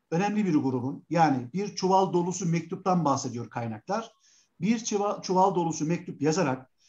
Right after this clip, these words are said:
Hazreti Hüseyin'i Küfe'ye davet edip, Küfe'de Hazreti Hüseyin'e sahip çıkmayarak,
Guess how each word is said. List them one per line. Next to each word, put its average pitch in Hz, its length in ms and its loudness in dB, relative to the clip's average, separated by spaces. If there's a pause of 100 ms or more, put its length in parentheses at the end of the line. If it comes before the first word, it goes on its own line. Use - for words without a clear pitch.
(140)
Hazreti 202 380 -2
Hüseyin'i 190 400 -4
Küfe'ye 180 480 -2
davet 156 360 2
edip, 123 260 -6 (1080)
Küfe'de 233 440 2
Hazreti 185 420 -2
Hüseyin'e 190 480 -2
sahip 180 480 -2
çıkmayarak, 123 640 -4